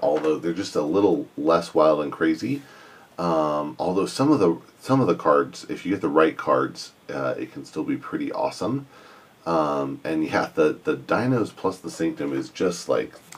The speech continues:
so much capture that you end up getting, uh, by the time you're done.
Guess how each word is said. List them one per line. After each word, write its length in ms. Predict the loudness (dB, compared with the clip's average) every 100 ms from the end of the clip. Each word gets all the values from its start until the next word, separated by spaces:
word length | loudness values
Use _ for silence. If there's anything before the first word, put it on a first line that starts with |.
| -20
so 400 | -16 -8 -2 0
much 320 | 0 -2 -6 -4
capture 440 | -2 -2 -4 -4
that 140 | -4 -6
you 140 | -8
end 140 | -8
up 120 | -8 -6
getting, 400 | -4 -4 -8 -12 -14 -20 -20 -20 -8
uh, 200 | -4 -2
by 160 | -2 -2
the 120 | -4
time 280 | -6 -8 -6
you're 80 | -4
done. 400 | -2 -2 -2